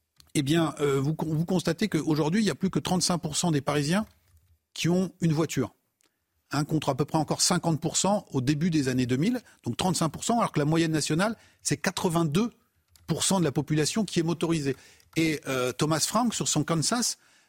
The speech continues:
parle à la fois de ces chocs, euh, de cette guerre culturelle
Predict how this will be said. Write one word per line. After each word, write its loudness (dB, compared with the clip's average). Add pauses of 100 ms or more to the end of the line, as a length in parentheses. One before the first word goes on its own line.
(140)
parle 0
à -2
la 2
fois -2
de -8
ces -2
chocs, -2
euh, 0
de -2
cette -4
guerre -2
culturelle -2